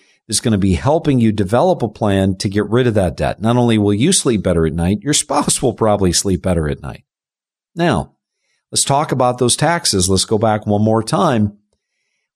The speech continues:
What are you doing to also defend yourself against the taxes? If you're not doing what you should be doing with those pre-tax dollars, you're gonna be a sitting duck when taxes go up. And you see,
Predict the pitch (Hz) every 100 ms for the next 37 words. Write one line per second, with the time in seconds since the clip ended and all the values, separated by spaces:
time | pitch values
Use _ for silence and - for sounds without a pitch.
0 | _ 98 107 120 123 120 120 160 143 117
1 | 110 - _ - - 107 104 104 98 -
2 | 131 143 120 - 101 104 98 101 - 98
3 | 101 78 - 58 - - _ _ _ _
4 | _ _ _ _ _ - 135 160 165 156
5 | 147 139 113 117 131 135 131 113 113 117
6 | 107 - 135 113 110 104 123 104 69 -
7 | _ _ _ _ 107 104 110 - - 127
8 | 113 110 101 - 139 147 104 71 - -
9 | _ _ _ _ _ 110 110 120 107 110
10 | 104 - - 151 139 127 135 131 - 101
11 | 98 104 98 101 101 92 92 85 62 -
12 | _ _ _ _ _ _ _ _ _ 117
13 | 123 120 - 120 113